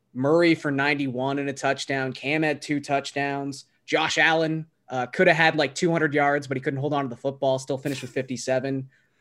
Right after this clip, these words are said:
Burrow had that crazy touchdown run. I, I know the safety kinda took a bad route, whatever. It was still really cool for your first N F L touchdown. But,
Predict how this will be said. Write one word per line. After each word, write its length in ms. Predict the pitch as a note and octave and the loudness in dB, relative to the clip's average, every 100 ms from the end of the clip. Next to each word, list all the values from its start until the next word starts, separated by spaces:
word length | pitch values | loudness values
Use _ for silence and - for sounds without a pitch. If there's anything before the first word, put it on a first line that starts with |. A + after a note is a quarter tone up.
| - | -6
Burrow 340 | D#3+ F3+ F#3 | 2 6 6
had 240 | F3+ F3 D3 | 6 4 4
that 260 | D#3+ C#3+ - | 2 2 -6
crazy 640 | - D3+ D#3 D#3+ E3 E3 | -4 0 0 0 -2 -4
touchdown 600 | - C#3 - D#3+ D#3 D3+ | -4 -6 -4 -2 -2 0
run. 340 | D3+ D#3 D#3 | 0 0 -2
I, 120 | D3 B2 | -4 -2
I 160 | C#3+ | 0
know 120 | E3 | 2
the 80 | D#3 | 0
safety 400 | C3+ D#3 D#3 E3+ | 0 0 0 -2
kinda 220 | D#3 D3 | -2 -2
took 160 | C#3+ D3 | -2 -4
a 60 | C3 | -2
bad 280 | C3 C#3 | 2 2
route, 360 | B2+ B2 C3+ C3+ | 0 0 0 -2
whatever. 460 | B2 B2+ C3+ C#3+ D3+ | -4 -2 -2 -2 -4
It 40 | |
was 100 | C3 | -4
still 200 | - C#3+ | -2 -2
really 180 | C3 C3 | -2 -4
cool 280 | - D3 C#3+ | -6 -6 -4
for 120 | D3+ | -2
your 80 | C3+ | -2
first 220 | C#3 C3+ | -4 -4
N 80 | C3 | -6
F 120 | B2+ | -4
L 80 | B2+ | -4
touchdown. 500 | C3+ D3 - A#2+ A#2 | -2 -4 -6 -8 -6
But, 200 | B2 | -6